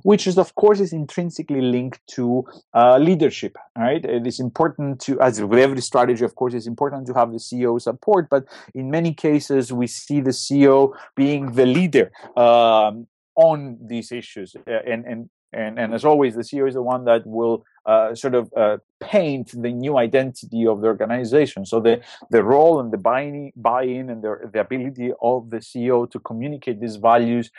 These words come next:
uh, and these objectives and these goals, bo-, both internally and externally, it's, uh, it's, it's also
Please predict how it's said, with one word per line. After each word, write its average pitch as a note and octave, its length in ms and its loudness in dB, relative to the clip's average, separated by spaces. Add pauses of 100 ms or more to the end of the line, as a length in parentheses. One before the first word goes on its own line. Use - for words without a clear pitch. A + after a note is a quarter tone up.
(240)
uh, A2 480 6
and G#2+ 400 -2
these B2 140 -6
objectives A#2+ 600 -4
and G#2+ 140 -10
these A2 120 -12
goals, A#2+ 380 0
bo-, G2+ 340 -6
both B2+ 200 -4
internally C3 680 -10 (340)
and B2 160 -4
externally, C#3+ 800 -6
it's, - 320 -10
uh, A2+ 240 4
it's, - 280 -10
it's C#3+ 100 -6
also D#3+ 420 0